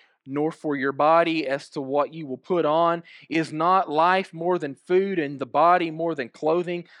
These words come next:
Look at the birds of the air, that they do not sow, nor reap, nor gather into barns, and yet your heavenly Father feeds them.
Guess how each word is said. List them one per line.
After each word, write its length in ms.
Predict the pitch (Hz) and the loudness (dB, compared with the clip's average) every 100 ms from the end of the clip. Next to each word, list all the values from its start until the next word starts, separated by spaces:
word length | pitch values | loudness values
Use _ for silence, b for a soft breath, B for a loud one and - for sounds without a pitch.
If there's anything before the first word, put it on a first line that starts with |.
| b | b
Look 200 | 190 269 | 0 0
at 80 | 254 | 0
the 60 | 165 | -2
birds 340 | 196 254 196 | 2 2 0
of 80 | 196 | -8
the 180 | 180 180 | 0 4
air, 400 | 254 190 107 - _ _ _ _ b b b | 6 4 0 -12 _ _ _ _ b b b
that 240 | 170 170 | -4 2
they 320 | 190 240 247 | 4 6 4
do 160 | 175 180 | -2 0
not 260 | 190 226 - | 2 2 0
sow, 560 | - 208 226 208 175 | -2 4 6 6 2
nor 240 | 160 170 151 | 0 0 2
reap, 380 | 196 226 196 | 0 0 -4
nor 180 | 160 165 | -2 -2
gather 460 | 151 190 226 196 196 | 4 6 6 4 -4
into 160 | 185 | -4
barns, 500 | 160 175 214 196 170 | 0 4 4 4 2
and 180 | 180 165 | -2 -2
yet 380 | 151 190 233 - | 2 2 2 -2
your 160 | 175 165 | -4 2
heavenly 380 | 190 202 185 | 2 2 -2
Father 440 | 175 180 202 240 180 | 0 4 4 4 0
feeds 360 | - 160 151 | -2 -4 -4
them. 260 | 143 190 202 | -8 -8 -8